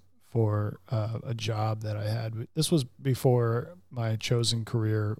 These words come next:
I had about a seven-year period I call the hazy period. And, uh, every, every possible job you could work, I, I tried it. You know, when you're looking, you're not going to school, you're just working or whatever. And I worked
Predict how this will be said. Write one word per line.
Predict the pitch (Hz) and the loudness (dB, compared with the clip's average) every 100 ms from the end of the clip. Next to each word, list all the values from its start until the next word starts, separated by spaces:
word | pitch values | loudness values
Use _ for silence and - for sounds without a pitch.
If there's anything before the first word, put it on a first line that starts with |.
| - | -6
I | 117 | -4
had | 110 | 0
about | 107 110 107 | 2 2 2
a | |
seven-year | 101 - 113 117 113 107 | 2 2 2 2 0 -2
period | - 110 107 104 | -2 -2 -2 -2
I | 104 | -4
call | - 110 | -2 -2
the | 107 | 2
hazy | 101 165 135 123 | 4 4 4 0
period. | 131 123 123 120 - - _ _ _ _ - - | 2 4 4 2 -6 -20 _ _ _ _ -20 0
And, | 117 113 113 | 4 6 4
uh, | 110 107 107 - - | 0 0 -2 -4 -6
every, | 117 110 110 123 | -2 0 0 0
every | 123 120 117 | 2 2 0
possible | 113 127 123 - 110 | 0 0 2 2 0
job | 110 117 113 113 | 2 4 4 4
you | 113 | 2
could | 117 | 2
work, | 117 135 131 - - - _ - - - _ | 4 6 6 2 -8 -20 _ -20 -20 -20 _
I, | 110 107 - | -8 -6 -4
I | 113 | -4
tried | 110 180 165 135 | 0 2 4 2
it. | 131 - _ | 0 -10 _
You | 123 | -4
know, | 117 | -2
when | 120 113 | -2 -2
you're | 110 | 0
looking, | 127 131 110 | 2 2 0
you're | 110 | 0
not | 113 | 0
going | 123 110 | 0 0
to | 104 | 0
school, | - 120 | 2 4
you're | 113 104 | 4 2
just | 107 104 - - _ - | 0 -2 -6 -20 _ -4
working | 123 139 123 | 2 4 4
or | 107 | 2
whatever. | 107 113 120 113 | 2 2 2 2
And | 107 | 2
I | 107 | 4
worked | 127 139 - | 6 4 2